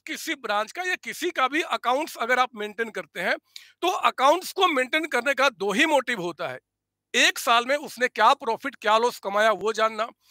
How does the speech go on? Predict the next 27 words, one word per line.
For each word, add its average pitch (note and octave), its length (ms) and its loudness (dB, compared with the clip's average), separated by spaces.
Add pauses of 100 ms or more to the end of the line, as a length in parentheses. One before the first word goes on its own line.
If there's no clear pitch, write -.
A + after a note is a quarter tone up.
(320)
और D4 160 6
दूसरा C#4+ 300 0
आपका C4 420 2 (140)
एसेट्स A#3+ 420 0
कितना A#3 320 -2
है, C#4 100 6
लायबिलिटी G#3+ 380 0
कितना, A3+ 320 -6
कैपिटल F#3 320 -8
कितना D#3 300 -10
है। C#3 160 -10
मैं G#3+ 120 2 (120)
आगे G3+ 300 6
बढ़ूं G#3 280 0
मेरे C4+ 160 4
बच्चे, D4 320 -2 (360)
उसके C4 260 -2
पहले A#3+ 260 2
मैं B3 100 2
आपको A#3 260 0
बता G#3+ 260 2
देना A#3+ 180 2
चाहता A#3 300 0
हूं C#4+ 120 0 (580)
कि D#4+ 160 4 (100)
जब A#3+ 280 0
भी F4+ 140 6